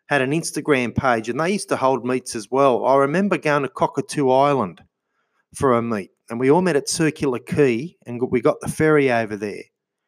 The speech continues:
This is six, seven years ago now, it'd have to be. And then, you know, we went over there and spent three, four hours at Cockatoo Island, got the ferry back, but I just can't remember if that was Iga Sydney or if it was the Pier One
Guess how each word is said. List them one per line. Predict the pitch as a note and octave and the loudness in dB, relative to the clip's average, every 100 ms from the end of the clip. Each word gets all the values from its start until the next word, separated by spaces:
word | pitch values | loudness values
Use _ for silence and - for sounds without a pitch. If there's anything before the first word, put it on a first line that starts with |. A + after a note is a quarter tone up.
| _ _ _ _ _ _ _ _ | _ _ _ _ _ _ _ _
This | C#3+ C3+ | -8 -8
is | C#3 A2+ | -8 -6
six, | - - - - | -6 -6 -6 -2
seven | C#3+ A#2+ C3 | 0 0 0
years | C#3 C3 | 0 0
ago | B2+ A#2+ A2 | 0 0 0
now, | A#2 A#2+ | 0 0
it'd | |
have | C3 C#3+ | 0 -4
to | - | -2
be. | A2+ G#2+ G2+ | -2 -2 -2
And | A#2 A#2+ | -4 -2
then, | B2 A#2+ A2+ G#2+ _ _ | -2 -4 -8 -14 _ _
you | B2 | -2
know, | A#2 | 4
we | B2 | 4
went | A#2+ C3 | 4 4
over | B2+ A#2+ | 4 2
there | B2 | 2
and | A#2 | 0
spent | - B2+ - | -2 -2 0
three, | C#3 | 0
four | B2+ C3+ B2 | 2 4 4
hours | A#2+ | 2
at | B2 | 0
Cockatoo | C3 - G#2+ B2+ B2+ | -2 -2 -2 0 2
Island, | C3 B2 | 2 2
got | B2 - | -2 -4
the | A2+ | -2
ferry | C#3+ C3+ A#2+ | 2 4 4
back, | D3+ D#3+ | 2 -2
but | - C#3+ | -2 -4
I | |
just | C#3 - | -4 -6
can't | - D3 | -2 -2
remember | B2 C#3 C#3+ C#3 | 0 0 2 0
if | - | 0
that | C3 | 0
was | C#3 B2+ | 2 4
Iga | C#3+ C3+ B2+ | 4 4 0
Sydney | - C#3+ D3+ D3 | -2 -4 -2 0
or | C#3 C3 B2+ B2+ _ _ _ _ _ _ _ _ _ _ _ _ _ _ _ _ _ _ _ _ _ | 2 2 0 -2 _ _ _ _ _ _ _ _ _ _ _ _ _ _ _ _ _ _ _ _ _
if | E3 D3 | -8 -2
it | |
was | D#3 B2+ | -2 -2
the | C#3+ | -6
Pier | - F3+ D#3 | 0 0 2
One | C#3+ G3+ C#3 | 2 0 0